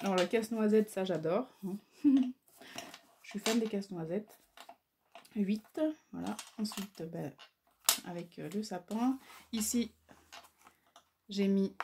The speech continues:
une petite breloque de sapin. Voilà. Donc on a le neuf. Voilà, avec la tasse du Père Noël. La sucette.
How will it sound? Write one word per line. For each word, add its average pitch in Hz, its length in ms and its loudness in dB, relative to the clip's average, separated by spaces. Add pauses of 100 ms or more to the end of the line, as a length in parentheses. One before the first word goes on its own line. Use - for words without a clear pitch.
(2250)
une 214 140 2
petite 202 200 -4
breloque 202 460 2
de 202 380 2 (340)
sapin. 214 420 -10 (760)
Voilà. 190 300 -6 (2250)
Donc 180 200 -10
on 240 140 2
a 175 80 0
le 165 80 -2
neuf. 208 560 -2 (840)
Voilà, 175 200 -8
avec 196 240 -2
la 175 120 -4
tasse 196 240 -4
du 196 80 -10
Père 190 200 -6
Noël. 175 360 0 (1080)
La 190 120 -4
sucette. 190 480 -8